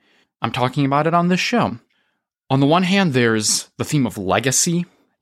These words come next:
and all the complexities that come along with that. And second, the way that special objects, particularly those that are handed down,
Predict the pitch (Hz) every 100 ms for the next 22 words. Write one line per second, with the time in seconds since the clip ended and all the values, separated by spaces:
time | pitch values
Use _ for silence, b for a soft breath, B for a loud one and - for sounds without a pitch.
0 | _ - 107 95 95 95 92 - 101 117
1 | 113 - 101 - 113 - - 117 110 110
2 | 104 - - - 117 101 101 95 90 110
3 | 131 135 151 - b b b b b b
4 | b b b _ _ 156 - 247 226 196
5 | - _ _ _ _ _ - 156 160 180
6 | 180 160 - - - 170 - 180 147 117
7 | 123 127 - 82 - - - - - 131
8 | 147 127 110 107 110 107 101 92 92 -
9 | 123 117 101 92 95 92 120 156